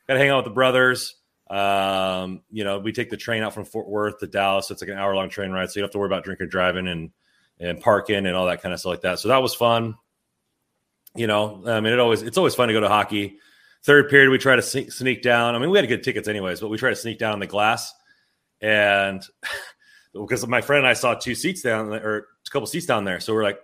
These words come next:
the whole period, it was the third period, like, the first five minutes, we were like, "Okay, we'll see if anybody comes back from getting their beer break." Nobody. So we start walking down. Him and I let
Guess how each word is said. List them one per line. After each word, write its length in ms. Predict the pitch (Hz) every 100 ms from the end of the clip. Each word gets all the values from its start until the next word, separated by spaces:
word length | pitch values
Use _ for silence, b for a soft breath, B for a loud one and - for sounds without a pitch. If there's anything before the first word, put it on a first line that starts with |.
| _ _ _ _ _ _
the 80 | -
whole 240 | 104 151 151
period, 640 | 170 196 135 113 113 120 - _ _ _ _ _ _ _ _ -
it 60 | 113
was 100 | 107
the 60 |
third 240 | 110 156 -
period, 200 | 151 143
like, 100 | 110
the 60 |
first 260 | 110 139 135
five 220 | 131 110
minutes, 240 | 135 135 127
we 60 |
were 60 | 117
like, 100 | 107
"Okay, 280 | 113 95 92
we'll 100 | 110
see 160 | - 139
if 80 |
anybody 240 | 127 120 113
comes 240 | 120 110
back 240 | 120 110 -
from 180 | 107
getting 140 | 98 98
their 120 | 95
beer 220 | 95 120
break." 360 | 98 95 90 - _ _ _ -
Nobody. 460 | 107 147 123 90
So 180 | 82 113
we 140 | 107 151
start 360 | 180 156 135 - _ _ _
walking 420 | - 120 143 143 107
down. 300 | 131 117 107
Him 160 | 143
and 100 | 165
I 120 | 135
let 440 | 113 117 127 123